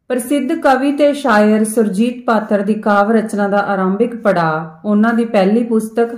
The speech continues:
ਹਵਾ ਵਿੱਚ ਲਿਖੇ ਹਰਫ ਤੋਂ ਸ਼ੁਰੂ ਹੁੰਦਾ ਹੈ। ਇਸੇ ਕਾਰਨ ਇਸ ਪੜਾਅ ਤੇ ਉਹਨਾਂ ਦੀ ਕਾਵਿ ਰਚਨਾ ਕਵੀ ਦੇ ਵਜੂਦ, ਕਵਿਤਾ ਦੀ ਸਵੀਕ੍ਰਿਤੀ, ਸੁਚੇਤ ਤੇ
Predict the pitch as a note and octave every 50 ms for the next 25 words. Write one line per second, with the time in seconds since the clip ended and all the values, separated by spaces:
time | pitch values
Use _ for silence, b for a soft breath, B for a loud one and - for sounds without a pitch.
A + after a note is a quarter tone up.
0 | - - G#3 G3 G3 G#3 A#3 A#3+ A#3 A3+ A3+ A3 G#3 F#3+ F3+ E3+ E3 - F3+ F3
1 | E3 E3 C#3+ D3+ D#3 - - - F#3+ F3+ E3+ - - E3 F#3 G#3+ A3 A3+ G#3 G3+
2 | F#3+ G3 G#3 A3 A#3 A#3+ E4+ - - b b b b b b b b b b b
3 | _ B3+ C4 B3+ - F4 F4+ F4 E4+ D4 C4+ B3+ B3 B3 B3 B3 B3+ C4 - -
4 | - B3+ A#3 A3+ A3 G#3+ G#3+ G#3+ G#3+ A#3 A#3 A#3 A#3 A3+ G#3+ G#3+ A#3 B3 A#3+ B3
5 | A#3+ - A#3 G#3 G3 F#3+ F#3 F#3 F#3+ F#3+ F#3+ - F#3+ G3 G3 G3 F#3+ F#3+ F#3+ -
6 | A3 G#3 F#3+ G#3+ G#3+ F#3+ G#3 G3+ F3+ F3+ F#3 E3 E3 F3+ F3+ F#3 F#3+ F#3+ F#3 B
7 | B B B B B B _ - A#3 A#3 A3 A3+ A3+ - A#3+ A#3+ A3+ A#3 A3+ A3+
8 | - G#3 G#3 G3+ G3+ G3 F#3 F3+ F3+ - - G#3 G3 G3+ G3 F#3+ - - A3 G#3+
9 | A3 - C4 A#3+ B3 C4 C#4+ C#4 - - C4+